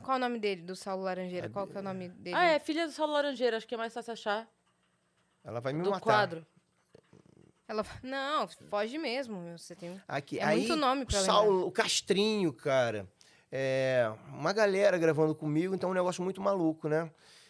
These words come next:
Speaker 2: E os, e os, eu, aí o, o Santucci falou assim, no dia que eu tava gravando com o Saulo Manfrini, eu queria gravar essa cena com o Carlos Alberto, no final do teu filme, amanhecendo, o dia amanhecendo. Será que o Carlos Alberto não, não,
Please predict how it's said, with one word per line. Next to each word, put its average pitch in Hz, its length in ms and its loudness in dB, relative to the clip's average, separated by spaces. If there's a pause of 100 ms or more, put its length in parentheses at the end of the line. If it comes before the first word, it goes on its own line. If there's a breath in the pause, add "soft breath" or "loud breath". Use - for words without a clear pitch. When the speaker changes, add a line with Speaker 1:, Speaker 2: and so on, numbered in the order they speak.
(120 soft breath)
Speaker 2:
E 135 100 -6
os, 139 280 -4
e 139 80 -4
os, 131 360 -6
eu, 143 180 -4
aí 156 240 -2 (120)
o, 156 260 -4
o 139 60 -12
Santucci 156 460 0
falou 151 180 2
assim, 135 380 -4 (180 soft breath)
no 123 80 -8
dia 143 100 -4
que 175 40 -6
eu 175 40 -16
tava 139 120 -4
gravando 139 260 0
com 113 60 -12
o - 20 -14
Saulo 127 180 -6
Manfrini, 135 500 -6
eu 113 60 -16
queria 131 220 -6
gravar 123 220 -2
essa 123 120 -6
cena 117 220 -6
com - 100 -14
o - 40 -20
Carlos 113 200 -4
Alberto, 113 500 -2 (600 loud breath)
no 107 60 -12
final 117 280 -2
do 120 60 -6
teu 107 160 -4
filme, 127 440 -6 (280)
amanhecendo, 120 840 0
o - 40 -10
dia 127 220 -6
amanhecendo. 131 380 -6 (260 soft breath)
Será 127 220 -10
que 151 40 -18
o - 40 -20
Carlos 123 220 -8
Alberto 110 320 -4
não, 98 320 -8 (680 soft breath)
não, 98 400 -14